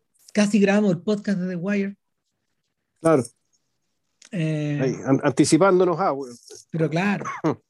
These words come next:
Speaker 1: No, o sea, o sea, o iba a ca-, él iba a acabar contigo la sinusitis o las mil y una noches que estáis leyendo.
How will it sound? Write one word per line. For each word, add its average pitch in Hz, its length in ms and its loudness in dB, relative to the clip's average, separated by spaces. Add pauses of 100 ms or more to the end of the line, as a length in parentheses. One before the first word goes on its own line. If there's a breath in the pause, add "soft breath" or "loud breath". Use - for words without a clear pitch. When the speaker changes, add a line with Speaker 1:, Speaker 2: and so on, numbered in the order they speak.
(1040)
Speaker 1:
No, 190 140 -12
o 139 60 -14
sea, 139 120 -14
o 131 220 -18
sea, - 200 -18
o - 380 -12
iba 226 180 4
a 208 40 -4
ca-, 220 160 -10
él 208 480 -4
iba 233 160 0
a 226 40 -4
acabar 208 300 -4
contigo 226 400 -2
la 202 120 0
sinusitis 240 760 -4
o 220 80 -8
las 180 160 -2
mil 208 220 0
y - 20 -4
una 196 100 -4
noches 202 280 -8
que - 80 -20
estáis 196 240 -8
leyendo. 175 560 -6